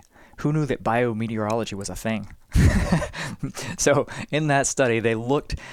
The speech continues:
uh, at the link between air mass types, and I'll sh-, explain what that is in a second, and E R visits for migraines over a seven-year period, and this was in North Carolina. And what they found was that there were more, uh,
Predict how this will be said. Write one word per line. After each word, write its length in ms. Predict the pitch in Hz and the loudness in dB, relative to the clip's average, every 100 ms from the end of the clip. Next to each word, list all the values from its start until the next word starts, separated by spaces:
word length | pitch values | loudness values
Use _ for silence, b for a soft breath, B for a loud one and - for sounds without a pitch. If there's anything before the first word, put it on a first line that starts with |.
| B B | B B
uh, 300 | 113 104 101 | 2 2 0
at 100 | 117 | 0
the 80 | 110 | 0
link 420 | 117 147 139 - | 0 -2 -2 -4
between 520 | 117 - 123 110 107 - | -6 -4 -2 0 -2 -4
air 220 | - 165 160 | 0 2 4
mass 360 | 123 110 - | 2 0 -2
types, 580 | - 143 107 - - - - B | 0 2 2 -2 -8 -10 -14 B
and 100 | - | -6
I'll 120 | 98 95 | -6 -6
sh-, 160 | - | -8
explain 240 | - - 95 | -8 -6 -4
what 100 | 95 | -4
that 80 | |
is 100 | 98 | -6
in 120 | 95 92 | -6 -8
a 40 | |
second, 280 | 110 101 - B B B | -8 -8 -10 B B B
and 300 | - 113 107 - | 0 0 0 -2
E 100 | 143 | 2
R 140 | 123 113 | 2 2
visits 380 | 98 95 - | 0 -4 -8
for 180 | - 113 | -6 -2
migraines 560 | 101 104 104 95 98 98 | 0 -2 -2 -2 -6 -8
over 320 | 110 107 107 | -6 -4 -2
a 60 | 98 | -2
seven-year 520 | - 123 120 113 104 | 0 0 0 -2 -2
period, 480 | - 113 98 92 - | -2 -4 -4 -6 -12
and 140 | - 101 | -12 -12
this 140 | 98 | -10
was 140 | 104 95 | -8 -6
in 120 | 92 | -4
North 280 | 101 98 - | -4 -4 -6
Carolina. 580 | 101 92 95 95 98 - - B B B B B | -8 -6 -6 -8 -10 -16 -20 B B B B B
And 140 | 135 | -2
what 280 | 135 127 - | 2 2 2
they 120 | 120 | -2
found 640 | 110 - 233 123 104 107 - | -2 2 2 4 2 0 -2
was 240 | 110 107 101 | -2 -2 -2
that 120 | 95 | -2
there 100 | 110 | 0
were 140 | 101 | 0
more, 520 | 110 127 151 147 139 - B B B | 0 0 4 4 2 -2 B B B
uh, 240 | 107 95 | -4 -4